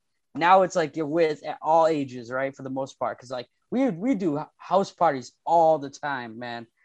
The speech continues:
When I tell you house parties, like, uh, out in Marlboro, this kid had this, like, it was, like, a mansion, dude. And we would throw parties at every, like, two hundred plus.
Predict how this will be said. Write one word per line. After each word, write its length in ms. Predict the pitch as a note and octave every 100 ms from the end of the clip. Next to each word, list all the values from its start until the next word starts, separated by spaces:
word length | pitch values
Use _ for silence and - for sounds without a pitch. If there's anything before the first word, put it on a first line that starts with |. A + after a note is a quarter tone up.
| _ -
When 160 | E3
I 100 | G3+
tell 260 | G3+ G#3 G3
you 220 | G3 E3
house 260 | E3+ F3 -
parties, 500 | F#3 E3 E3 D#3 C#3+
like, 200 | B2+ - _ _ _ _ _ _ _ _ -
uh, 260 | D#3 C3 C#3+
out 180 | E3+ F3
in 100 | E3
Marlboro, 340 | E3 D#3+ D#3+
this 200 | D3 C#3
kid 160 | E3 D3
had 180 | C#3
this, 160 | B2+ -
like, 160 | A#2 A2+ _ _ _ -
it 80 | G#2+
was, 140 | C3+
like, 80 | B2+
a 60 | B2
mansion, 500 | C3+ E3+ F3 - A2+
dude. 160 | A#2
And 220 | A#2 A#2+ - _ -
we 120 | F3
would 160 | G3 D3+
throw 160 | E3+ C#3
parties 380 | D#3+ E3 C#3+
at 80 | C#3
every, 300 | C#3+ D#3 C#3 B2+ A2
like, 200 | A#2+ _ _
two 160 | A3+ G#3
hundred 300 | G3 E3 -
plus. 520 | - D#3+ C#3+ - -